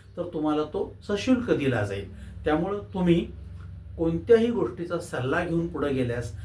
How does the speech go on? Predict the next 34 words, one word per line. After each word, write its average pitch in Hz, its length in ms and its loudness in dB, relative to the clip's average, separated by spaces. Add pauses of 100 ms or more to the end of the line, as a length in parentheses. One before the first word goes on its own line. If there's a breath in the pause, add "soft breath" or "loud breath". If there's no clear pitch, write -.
(200 loud breath)
तुम्हाला 151 280 2
होणारे 135 380 -2
त्रास 139 540 -2
किंवा 143 260 -10
तुम्हाला 139 280 -6
होणारा 139 520 -2 (260 loud breath)
मानसिक 147 500 -2
क्लेश 156 360 2
कमी 147 220 0
निश्चितपणे 131 560 -8
होईल 120 340 -6 (320 loud breath)
आणि 151 120 -6
मला 160 240 -2
असं 151 240 -2
वाटतं 104 320 -8 (100)
की 135 140 -14
त्यासाठी 147 360 -6
आम्ही 226 380 2
तयार 135 240 0
आहोत. 107 280 -2 (400 loud breath)
तुम्हाला 185 320 4
गरज 165 240 6
असेल 147 360 -8
तर 143 60 -8
आम्ही 139 260 -4
तुम्हाला 131 240 -4
त्या 127 200 -10
सगळ्या 127 280 -4
गोष्टी 117 440 -6 (240 loud breath)
देण्यास 110 480 -4
तयार 87 160 -16
आहोत. 101 160 -16 (400 soft breath)
तुम्हाला 127 260 -2
वाटलं 131 360 -2